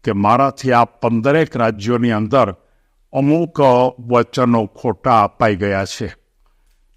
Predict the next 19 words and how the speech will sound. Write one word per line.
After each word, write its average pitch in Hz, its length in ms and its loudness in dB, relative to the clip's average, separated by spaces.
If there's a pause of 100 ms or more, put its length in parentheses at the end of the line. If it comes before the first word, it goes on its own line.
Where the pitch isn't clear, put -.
મારો 151 260 2
ઈરાદો 165 420 4
નહોતો 117 440 -2 (560)
અને 135 260 2 (400)
એ 165 160 2
પ્રકારની 165 680 2
ભૂમિકામાં 139 920 0 (240)
આ 147 200 4
બન્યું 147 440 0
છે. 107 320 -2 (460)
હવે 151 200 2
તમે 139 300 0
મને 127 300 2
જે 127 200 2
સજા 123 380 0
કરવા 117 340 0
માંગતા 110 420 -2
હોય 107 140 2
ત્યારે 101 340 -2